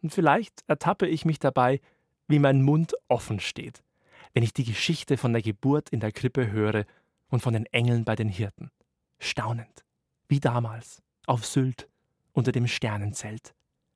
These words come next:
All meine persönlichen Wunder in einem Kirchenraum. Für mich ist das schon jetzt das schönste Weihnachtsgeschenk.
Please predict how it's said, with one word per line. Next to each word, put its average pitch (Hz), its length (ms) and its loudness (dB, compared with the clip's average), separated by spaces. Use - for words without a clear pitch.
All 156 300 4
meine 110 260 0
persönlichen 117 840 -2
Wunder 123 380 0
in 110 180 -4
einem 123 300 2
Kirchenraum. 98 680 -6
Für - 180 -6
mich 123 280 0
ist - 160 -6
das 117 100 -4
schon 104 180 -6
jetzt - 440 -6
das - 180 -6
schönste 107 360 -4
Weihnachtsgeschenk. 101 760 -10